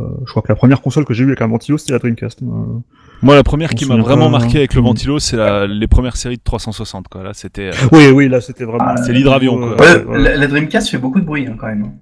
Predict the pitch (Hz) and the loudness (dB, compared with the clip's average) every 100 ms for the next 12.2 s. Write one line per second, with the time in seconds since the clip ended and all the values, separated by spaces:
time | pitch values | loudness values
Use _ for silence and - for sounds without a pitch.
0 | _ _ - 147 165 147 123 98 101 - | _ _ 0 0 2 0 0 -2 -2 -2
1 | 123 131 190 139 120 110 90 87 139 127 | -2 -2 -2 -2 -2 -4 -8 -6 -4 0
2 | 156 220 131 226 208 - 156 156 - 143 | 0 2 0 0 -4 -2 -2 -2 -6 -8
3 | 208 165 170 135 - 208 - 185 - 120 | -6 -6 -6 -6 -6 -8 -10 -12 -10 -10
4 | 151 185 - 151 - 170 160 - 160 139 | -12 -12 -8 -8 -4 -6 -6 -8 -6 -4
5 | 131 127 131 139 113 - _ - 120 107 | -6 -6 -6 -2 0 -2 _ -4 -4 0
6 | 123 135 131 147 117 147 202 127 - 185 | 0 2 4 4 4 6 6 4 0 0
7 | - 135 135 - 170 - 190 165 139 139 | 2 2 2 -2 -10 -8 -8 -6 -6 -6
8 | - 156 165 165 151 147 - 147 147 135 | -8 -8 -8 -6 -8 -8 -8 -6 -4 -6
9 | 123 135 127 135 120 - 123 135 143 135 | -6 -6 -6 -8 -12 -10 0 4 4 4
10 | 196 180 151 135 170 160 160 151 127 123 | 0 2 0 0 0 -2 0 0 -2 -4
11 | - 156 139 190 190 190 - 160 151 117 | -4 -2 0 0 -2 -2 -2 -2 -4 -6
12 | 139 135 | -6 -4